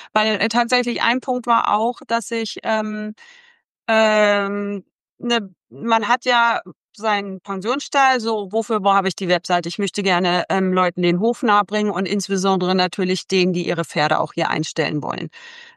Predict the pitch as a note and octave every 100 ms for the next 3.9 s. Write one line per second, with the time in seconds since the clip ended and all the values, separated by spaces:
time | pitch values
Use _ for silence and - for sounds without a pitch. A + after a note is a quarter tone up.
0 | _ F3+ F3+ F#3 F3 E3 - _ _ _
1 | _ _ _ _ _ _ G#3 G#3 F#3+ F#3+
2 | G3+ G#3+ G#3+ G#3 G#3+ G3 G3 G3 - G3+
3 | F#3+ - F#3+ F3 F3+ - G3 E3+